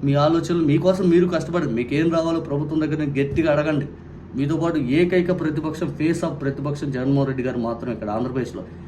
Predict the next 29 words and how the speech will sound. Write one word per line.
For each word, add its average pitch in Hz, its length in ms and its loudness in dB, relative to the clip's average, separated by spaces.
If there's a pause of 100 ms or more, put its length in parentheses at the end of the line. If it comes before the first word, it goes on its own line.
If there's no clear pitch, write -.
(140)
మీకు 156 300 8
సమస్య 160 360 2
వచ్చినా, 147 260 0
ప్రజలకు 147 460 0
సమస్య 147 360 0
వచ్చినా, 143 300 0
ఇంకొకరికి 143 500 2
ఇంకొకరి 147 260 4
సమస్య 147 340 0
వచ్చినా 143 240 0 (1120)
పూర్తి 165 260 2
స్థాయిలో 160 480 2 (360)
జగన్మోహన్ 143 340 4
రెడ్డి 143 140 6
గారే 143 180 4
క్వశ్చన్ 131 280 -2
చేయగలుగుతారు. 107 580 -6
నాడు 156 260 6
మీరు 160 220 4
అందరూ 165 160 2
మాట్లాడేవాళ్ళు, 151 560 2
టీచర్లు 131 340 -2
అందరూ, - 240 -8 (380)
మీకు 113 180 -2
గుర్తుందో 160 300 4
లేదో, 143 240 4
నాతో 127 360 -2
చాలామంది 160 320 4
అన్నారు, 107 280 -2